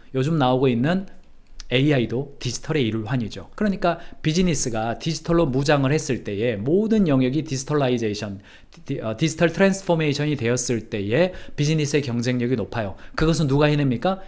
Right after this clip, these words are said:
엠지들이 해낸단 말이죠. 사십 대 중반 이 아랫세대가 그걸 해낸단 말이죠. 문제는 뭐예요? 시니어들이 액티브해서 그것을 함께 일하는 조직이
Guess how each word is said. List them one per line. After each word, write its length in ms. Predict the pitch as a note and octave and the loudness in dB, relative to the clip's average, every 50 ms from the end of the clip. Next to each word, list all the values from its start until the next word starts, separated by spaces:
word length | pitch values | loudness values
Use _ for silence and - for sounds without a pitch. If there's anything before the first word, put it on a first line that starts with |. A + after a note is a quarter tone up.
| - - | -12 -8
엠지들이 460 | - A2 C#3 E3 E3+ F#3+ E3 E3 D3 D3 | -2 2 4 4 4 4 4 2 2 2
해낸단 300 | D3+ D3 C3+ B2 A#2 G#2+ | 2 0 0 0 -2 -2
말이죠. 420 | G2 F2+ E2+ F2 G2+ A#2 A#2 A#2 - - - - - | -4 -8 -8 -8 -6 -6 -6 -6 -8 -10 -12 -12 -8
사십 340 | - - E3 F3 - - - | -4 -2 -2 -2 -2 -2 0
대 120 | F3+ E3+ | 0 0
중반 500 | F3 - C3 B2+ C3 C#3 D3+ D3+ D3 - - | 0 0 0 2 2 2 2 2 0 -4 -4
이 180 | D3 D#3 E3+ F3+ - | 0 2 2 2 2
아랫세대가 720 | - - - A2+ C#3+ F3 F#3 - - F#3 D#3+ E3 D#3 D3+ | 0 -2 0 2 4 4 4 4 2 2 2 2 2 2
그걸 200 | C#3+ - C3+ B2+ | 2 2 2 2
해낸단 360 | A#2+ D#3 D3+ C#3 C3+ B2 A2+ G2+ | 2 2 2 2 0 0 -2 -2
말이죠. 340 | F#2 F#2 - - - - - - - - - - | -4 -6 -8 -10 -10 -8 -10 -10 -10 -10 -6 0
문제는 320 | D#3 F3 F3+ F#3 F3+ D#3+ | 2 4 6 6 6 6
뭐예요? 380 | B2+ A#2+ A#2 C3 E3+ G3 G3+ - - | 4 4 4 4 4 2 0 -2 -6
시니어들이 800 | - - - A#3+ B3+ A#3+ B3 A#3 A#3 D3 C3+ B2+ D#3 - C3+ G#2 | -6 2 6 8 8 10 10 10 10 8 8 8 6 6 4 4
액티브해서 640 | G#2+ C3+ - - - - - G#3+ G3+ F3+ D#3+ - E3 | 0 -2 -4 -6 -4 -2 4 6 6 6 6 4 2
그것을 340 | C3 - D#3 E3 E3 D#3+ F#3 - | -2 0 2 2 2 2 0 0
함께 380 | - G#3+ A#3+ A#3+ A#3 - A#3+ | 2 4 4 4 4 4 4
일하는 460 | A3 E3 D#3+ E3+ E3+ F3 F3+ F3+ F3 | 4 4 4 4 4 4 2 2 0
조직이 680 | D3+ - C3+ C3+ C3 D#3+ D#3+ G3 A3+ B3+ C4 B3+ B3 | 0 0 0 2 2 4 4 6 6 6 6 4 0